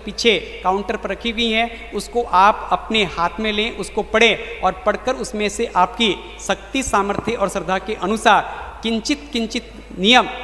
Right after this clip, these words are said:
जरूर अपने जीवन में धारण करें। इस प्रकार की विधि के साथ भी आपको जुड़ना है। ये पुस्तक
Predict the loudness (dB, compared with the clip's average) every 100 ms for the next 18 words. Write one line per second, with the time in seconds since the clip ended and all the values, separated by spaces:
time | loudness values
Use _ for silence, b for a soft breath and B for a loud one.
0 | -10 -4 -2 -2 -4 -4 -4 -4 -4 -4
1 | -2 -4 -2 -2 0 -2 -2 2 2 0
2 | -6 -6 -6 0 0 0 -8 -6 -8 -8
3 | -4 -2 -2 -6 -2 -2 -2 -6 -4 -2
4 | -2 -2 -2 -6 -8